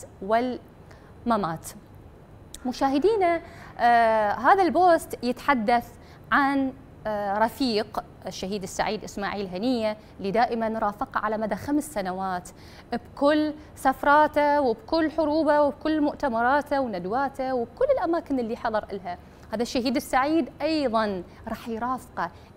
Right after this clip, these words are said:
إلى الرفيق الأعلى في جنات الخلد، راح يرافقه، آه، في مسيرته إن شاء الله في، آه، الجنة. آه، اغتيل أيضًا في نفس الوقت اللي اغتيل فيه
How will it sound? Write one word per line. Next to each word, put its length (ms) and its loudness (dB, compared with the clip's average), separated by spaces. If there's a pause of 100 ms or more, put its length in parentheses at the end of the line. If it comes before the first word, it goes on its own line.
إلى 280 -2 (100)
الرفيق 480 -8
الأعلى 560 -4 (240)
في 260 -4
جنات 440 -4
الخلد، 440 -4 (260)
راح 200 4
يرافقه، 720 0 (280)
آه، 480 -2
في 320 -4
مسيرته 760 0
إن 60 -4
شاء 300 -6
الله 420 0 (100)
في، 320 -6 (300)
آه، 200 -8
الجنة. 540 -4
آه، 720 -6
اغتيل 400 -4
أيضًا 460 -4
في 380 -8
نفس 340 -10
الوقت 420 -8
اللي 360 -8 (360)
اغتيل 400 -8
فيه 480 -6